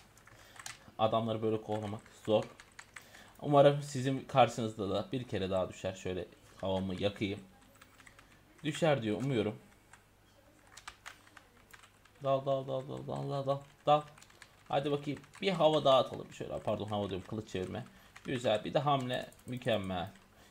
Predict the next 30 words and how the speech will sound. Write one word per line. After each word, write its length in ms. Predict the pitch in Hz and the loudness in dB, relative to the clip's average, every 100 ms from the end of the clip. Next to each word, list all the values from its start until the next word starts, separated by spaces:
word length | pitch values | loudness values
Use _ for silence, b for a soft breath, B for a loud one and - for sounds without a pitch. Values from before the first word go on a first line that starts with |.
| - | -6
Hiçbir 260 | 156 - | -4 -2
şey 160 | - 120 | -2 0
düşmedi. 460 | 123 107 92 117 - - | -2 -6 -6 -6 -10 2
Şanssızız. 640 | 294 254 185 151 117 143 | 8 8 8 2 0 -4
Neyse, 300 | 208 123 120 | -4 -4 -6
sıkıntı 400 | 190 180 147 113 | -6 -4 -2 -2
yok. 160 | 120 - - B B B B | -2 -4 -18 B B B B
Susalım. 460 | - - 151 143 - | -4 6 6 6 0
Bir 100 | 160 | 8
ork 220 | 175 170 156 | 10 10 6
dişi 200 | 147 139 | -4 2
falan 280 | 147 147 | 4 4
düşürürüz. 440 | 139 - 123 123 - - | 2 -4 -8 -8 -14 -4
Sonuçta 500 | - 143 143 143 139 | 0 0 0 2 2
bunlar 320 | 143 143 139 | 2 2 2
da 60 | 139 | 0
iki 220 | 139 - | -4 -4
me 180 | 123 113 | -2 -2
tanesi 340 | 113 107 107 | -2 -2 -2
arkadaşlar. 440 | 104 - 104 135 131 | -2 -2 -2 -2 0
Dört 240 | 147 143 101 | 0 0 -2
me. 180 | 113 B B B B | -6 B B B B
Burada 260 | 147 139 127 | 2 2 2
kasıla 360 | 143 147 139 | 0 0 0
kasıla 440 | 113 104 110 139 - - | 2 -2 -2 -4 -4 -12
çıkaracağız 480 | - 147 131 123 107 | -2 -2 0 -2 0
arkadaşlar. 540 | 95 - 104 - 143 - - B B B B | -2 -2 -8 -6 -8 -8 -18 B B B B
Şu 320 | - 131 139 - | -2 0 0 -2
cesaret 380 | 120 127 120 - | 0 2 2 0
perenlerin 500 | 104 95 98 117 | 0 0 -2 -4